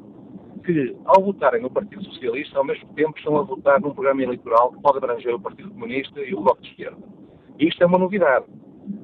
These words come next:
porque eu tenho a certeza absoluta que muita gente que votou no P S não fazia a mínima ideia que depois o P S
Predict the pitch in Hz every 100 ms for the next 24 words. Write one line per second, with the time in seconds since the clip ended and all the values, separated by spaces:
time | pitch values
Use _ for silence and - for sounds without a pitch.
0 | - - - - - 151 135 131 - 165
1 | 165 - 139 170 160 156 - 165 147 -
2 | 131 - 143 185 165 139 143 113 110 -
3 | 147 - 139 127 139 208 143 107 123 156
4 | 143 135 127 120 123 139 110 - - 143
5 | 135 139 135 131 135